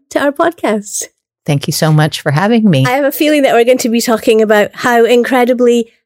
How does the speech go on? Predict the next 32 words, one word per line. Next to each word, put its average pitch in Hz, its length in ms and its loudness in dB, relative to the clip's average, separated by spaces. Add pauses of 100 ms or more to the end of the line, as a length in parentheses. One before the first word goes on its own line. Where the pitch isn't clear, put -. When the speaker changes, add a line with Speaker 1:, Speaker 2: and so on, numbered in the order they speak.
(120)
Speaker 1:
helpful 294 960 2
and 214 240 0
what 214 140 2
a 214 60 0
great 202 240 0
mediator 269 680 2
you 247 240 2
are 233 320 4
and 214 240 2
<laughs> - 0 -
all 247 420 -2
of - 280 0
that, - 840 -6
judging 254 400 2
from 233 240 0
your 226 300 0
background. 170 760 -2
Speaker 2:
You 170 300 2
hang 180 420 0
around 170 540 2
long 151 400 2
enough 156 400 2
and 139 160 2
you 143 140 2
get 143 200 -2
to 147 120 0
do 147 180 2
a 147 80 2
little 147 240 0
bit 151 240 0
of 160 100 0
everything, 180 540 0